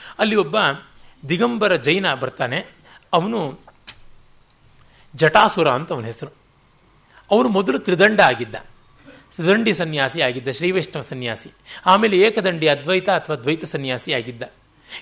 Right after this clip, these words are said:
ಇವಾಗ ಅವೆರಡನ್ನೂ ಬಿಟ್ಬಿಟ್ಟಿದ್ನುವೆ ಜೈನ ದಿಗಂಬರ ಸನ್ಯಾಸಿ ಆಗಿದ್ದಾನೆ, ಹೀಗೆ ವಂಚಕ ಚಕ್ರವರ್ತಿಯಾಗಿ ರಾರಾಜಿಸ್ತಿದ್ದಾನೆ ಅಂತ.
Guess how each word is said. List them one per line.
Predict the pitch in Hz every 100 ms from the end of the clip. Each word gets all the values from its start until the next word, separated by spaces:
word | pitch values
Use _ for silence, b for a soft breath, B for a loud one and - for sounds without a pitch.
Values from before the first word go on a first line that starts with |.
| 196
ಇವಾಗ | 220 226
ಅವೆರಡನ್ನೂ | 175 156 190 240 262
ಬಿಟ್ಬಿಟ್ಟಿದ್ನುವೆ | 208 202 196 - 160 208 185
ಜೈನ | 147 196
ದಿಗಂಬರ | 196 156 175 175 170
ಸನ್ಯಾಸಿ | 160 147 147 147
ಆಗಿದ್ದಾನೆ, | 156 135 139 147 151 127 - - B B
ಹೀಗೆ | 185 175
ವಂಚಕ | 147 214 254
ಚಕ್ರವರ್ತಿಯಾಗಿ | 214 202 - 170 156 156 147 156
ರಾರಾಜಿಸ್ತಿದ್ದಾನೆ | 127 135 135 123 - 127 120 110
ಅಂತ. | 120